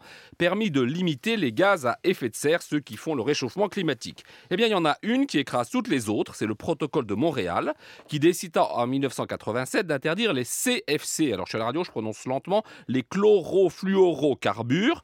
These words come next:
qui équipaient sprays, frigidaires et autres appareils d'air conditionné. Ils étaient responsables de la couche d'ozone et du trou en Antarctique.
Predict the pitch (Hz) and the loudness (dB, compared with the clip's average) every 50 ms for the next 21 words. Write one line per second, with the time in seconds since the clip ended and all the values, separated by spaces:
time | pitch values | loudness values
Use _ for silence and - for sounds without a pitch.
0 | - - - - - - - 151 143 - - 147 139 - 147 143 135 139 135 120 | -12 -20 -20 -20 -10 0 2 2 2 2 0 -6 -4 0 0 2 2 2 0 0
1 | - - - - - 123 127 139 151 160 160 156 - - 143 160 143 131 143 123 | -4 -8 -10 -6 -2 0 0 2 2 0 0 -2 -4 -4 -2 -2 0 -2 0 2
2 | 131 147 156 143 113 110 147 175 170 - 107 98 107 - - 117 135 160 156 151 | 4 4 4 4 2 0 0 0 -2 -2 -2 -2 -2 -2 -2 -2 0 -2 0 0
3 | 147 156 - - 139 127 131 131 - - 98 87 101 139 - - - - - - | 0 -2 -2 -4 -6 -4 -4 -6 -4 -6 -4 -4 -4 -4 -6 -8 -16 -20 -18 -14
4 | - 107 104 - 123 101 101 92 - 87 87 - - 127 160 147 - 87 101 117 | -12 -12 -6 -6 -6 -6 -6 -8 -12 -14 -8 -4 -2 -2 -2 -2 -4 -4 -2 -2
5 | - - - _ _ _ - 120 147 165 - - 202 208 202 160 123 123 120 110 | -2 -4 -8 _ _ _ -2 0 0 0 0 -2 -4 -4 -4 -2 0 0 0 0
6 | 101 120 147 165 160 131 95 98 87 - - 160 165 139 135 135 120 - 117 - | 0 0 0 0 -2 -4 -4 -8 -10 -8 -4 -2 -2 0 -2 -2 -4 -6 -8 -8
7 | - - - | -12 -18 -20